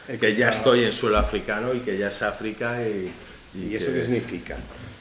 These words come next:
Speaker 2: Pues eso para mí significa mucho, significa haber dejado detrás mi continente, mis,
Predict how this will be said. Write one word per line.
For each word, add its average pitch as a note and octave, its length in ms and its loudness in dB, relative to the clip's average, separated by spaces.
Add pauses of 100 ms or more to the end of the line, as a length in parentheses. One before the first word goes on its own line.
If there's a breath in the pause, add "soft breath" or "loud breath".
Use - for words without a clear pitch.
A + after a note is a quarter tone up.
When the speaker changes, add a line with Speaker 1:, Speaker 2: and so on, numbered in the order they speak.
(120)
Speaker 2:
Pues - 180 -6
eso G2+ 240 -4
para G#2+ 200 0
mí A2 160 -2
significa A2+ 560 -4
mucho, A2+ 380 -2
significa F#2+ 520 -8
haber G2+ 180 -6
dejado G2+ 360 -6
detrás G#2+ 720 -4
mi G#2 140 -6
continente, G#2 960 -4 (320 loud breath)
mis, F#2+ 460 -2